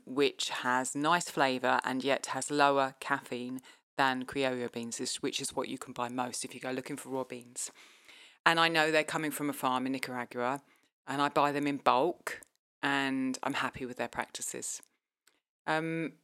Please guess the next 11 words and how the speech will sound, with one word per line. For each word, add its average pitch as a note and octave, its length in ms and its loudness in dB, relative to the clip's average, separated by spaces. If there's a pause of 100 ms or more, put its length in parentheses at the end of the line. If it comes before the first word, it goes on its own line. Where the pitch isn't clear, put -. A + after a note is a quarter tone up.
(100)
why F#3 300 0
make G#3 300 2
your F#3+ 100 0
own F#3+ 120 0
chocolate? - 440 2
Well, F3 380 4
because F#3 340 -2
you F3+ 60 -4
can. D3 380 -2 (340)
It's - 240 -2
joyful. C#3+ 880 -2